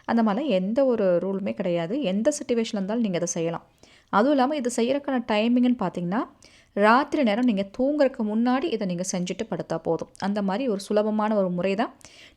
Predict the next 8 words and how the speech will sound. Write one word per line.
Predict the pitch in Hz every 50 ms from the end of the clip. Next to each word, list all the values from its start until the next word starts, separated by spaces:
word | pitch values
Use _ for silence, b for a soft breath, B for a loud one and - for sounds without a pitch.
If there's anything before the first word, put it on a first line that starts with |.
| -
டைமிங் | 254 262 302 311 330 320 269
ராத்திரி | 233 226 247 247 - 277
நேரம் | 254 247 247 254 254
அப்படிங்கும்போது | 226 - 220 214 214 202 214 262 262 233
மேக்ஸிமம் | 214 208 226 269 277 - 330 320
உங்களுக்கு | 285 233 208 202 233 -
டைம் | 214 196 202 226 226
கிடைச்சிரும். | 220 202 196 202 202 190 -